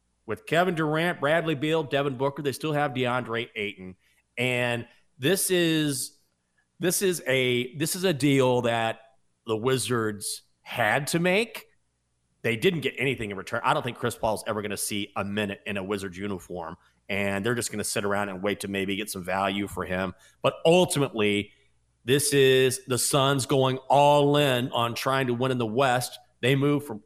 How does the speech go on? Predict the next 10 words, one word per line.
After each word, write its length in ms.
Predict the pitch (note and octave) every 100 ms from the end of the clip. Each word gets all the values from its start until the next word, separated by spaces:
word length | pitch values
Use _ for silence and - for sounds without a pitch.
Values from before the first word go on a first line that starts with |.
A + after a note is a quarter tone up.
| -
plus 240 | F3 E3+
seven 340 | - D#3+ C#3+
fifty 300 | B2+ D3 C#3
to 40 | B2
plus 300 | - C#3 -
six 340 | - F3+ E3
fifty 520 | - B2 - B2 A#2+ - _
to 100 | -
win 280 | A#2 C3+ D3+
the 180 | C#3 B2+